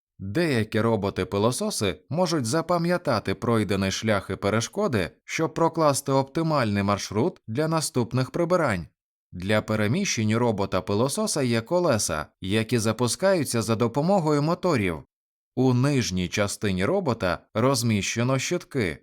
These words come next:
щоб збирати сміття в спеціальний контейнер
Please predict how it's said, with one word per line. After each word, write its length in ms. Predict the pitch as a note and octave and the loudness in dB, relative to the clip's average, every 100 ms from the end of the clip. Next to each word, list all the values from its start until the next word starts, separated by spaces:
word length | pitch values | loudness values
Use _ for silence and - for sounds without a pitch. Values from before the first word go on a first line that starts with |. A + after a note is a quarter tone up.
| _ | _
щоб 300 | - E3 C#3 | -4 -2 0
збирати 580 | A#2+ D#3 F3 C3+ - G2 | 0 0 2 2 2 -2
сміття 440 | - A2 A2 G3 | 2 0 2 0
в 60 | - | 0
спеціальний 800 | - D3 C#3+ D#3 C3 G2+ F#2+ | -2 -2 0 0 2 2 0
контейнер 760 | F#2 G#2 G#2 F#2 F#3+ F#3 A2+ F2+ | 0 0 0 0 -2 0 0 -2